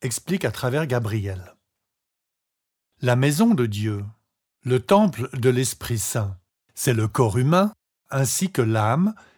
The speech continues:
qui est issue de Dieu et qui habite dans le corps. Au plus profond de l'âme se trouve l'amour, la sagesse et la justice de Dieu. Dieu habite donc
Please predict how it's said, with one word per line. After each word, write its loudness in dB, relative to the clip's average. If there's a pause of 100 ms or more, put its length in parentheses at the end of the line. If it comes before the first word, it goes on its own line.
(120)
qui 0
est -2
issue -4
de 0
Dieu -2 (420)
et -4
qui 0
habite -6 (160)
dans 4
le 4
corps. -6 (1300)
Au -4
plus 2
profond 0
de 2
l'âme -2 (480)
se 0
trouve 0
l'amour, -2 (480)
la -2
sagesse -2 (460)
et 2
la 2
justice -2
de 2
Dieu. -4 (1500)
Dieu -2
habite -4
donc -2